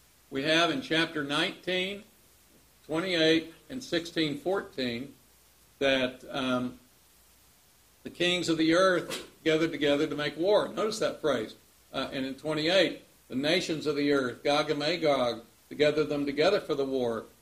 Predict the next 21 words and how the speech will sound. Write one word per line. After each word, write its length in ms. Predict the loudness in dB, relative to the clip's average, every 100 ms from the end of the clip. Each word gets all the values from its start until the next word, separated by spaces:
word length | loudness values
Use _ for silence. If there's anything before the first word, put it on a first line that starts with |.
| _
Sixteen, 760 | -8 -6 -4 -2 0 0 0
the 60 | -4
kings 400 | -6 -2 -2 -2
of 80 | -2
the 60 |
whole 200 | 0 0
inhabited 420 | -2 -2 -2 0 0
earth 200 | -2 -4 -12 _
gather 240 | -2 -2 -2
together 460 | 0 2 4 2 -4 -20 _ _ _ _
for 480 | 10 12 12 8 -2 -18 2
the 160 | 6
war. 720 | 6 6 8 12 12 12 6 -6 _ _ _ _ -20 _ 8
That 200 | 12 12
is 140 | 10
parallel 640 | 4 6 10 12 12 12 10
terminology. 880 | 6 6 10 10 12 10 4 -4 -10 _ _ _ -20 -20 6
And 280 | 10 12
it 180 | 12 10
comes 340 | 12 12 12 6
from 540 | 2 2 2 -2 -6